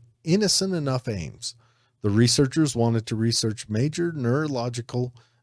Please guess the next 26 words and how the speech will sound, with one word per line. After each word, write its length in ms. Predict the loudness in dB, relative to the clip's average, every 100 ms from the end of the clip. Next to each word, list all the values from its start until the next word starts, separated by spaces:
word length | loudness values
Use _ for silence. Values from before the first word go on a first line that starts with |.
| 4
neurochemical, 1000 | 6 6 4 2 2 4 4 0 -4
sorry, 460 | 0 4 4 4 2
I'm 240 | 2 0 -2
reading 360 | 2 4 4 0
ahead 240 | 2 2
of 140 | 2
what 140 | 2 2
I'm 160 | 2
actually 300 | -2 -4 -2
reading 380 | 0 0 0 -4
'cause 400 | -6 -4 -4 -4 -8 _ _ _ _ -18
these 140 | -12 -6
are 100 | -4
all 200 | -4 -4
big 280 | -2 -2 -2
words, 420 | -8 -8 -10 -12 _ _ _ _ _ _ _
signaling 540 | 4 4 4 2 2
pathways 680 | 0 0 0 0 -2 -2 -2
to 140 | -6 -6
understanding 840 | -4 -4 -6 -4 -4 -4 -6 -8 -20 _
the 100 | -6
results, 680 | -4 -2 -2 -4 -8 -10 -12 _ _ 2
the 80 | 4
resulting 560 | 6 6 4 2 -2
social 400 | 0 0 -2 -4
changes. 600 | -6 -6 -6 -8 -12 -16